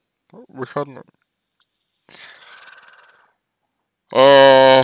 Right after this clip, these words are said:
в первую очередь я бы хотел сказать, что, ну вот так сказать, а,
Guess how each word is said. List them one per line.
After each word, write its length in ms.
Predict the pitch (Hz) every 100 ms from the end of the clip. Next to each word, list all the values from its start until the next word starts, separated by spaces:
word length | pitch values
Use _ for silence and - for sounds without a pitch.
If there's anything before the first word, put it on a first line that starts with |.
| 120
в 80 | -
первую 340 | - 302 226
очередь 440 | 240 208 170 139 - -
я 120 | 196
бы 140 | 190
хотел 440 | - 156 - 180 156
сказать, 580 | - 175 202 240 - - - -
что, 540 | - - 160 156 151 139 131 _ _ _ _ _ _ _ - - - _ _ _ _ _ _
ну 100 | 160
вот 120 | 156 - _
так 240 | 151 -
сказать, 520 | - - 151 143 - - -
а, 640 | 131 139 139 135 135 135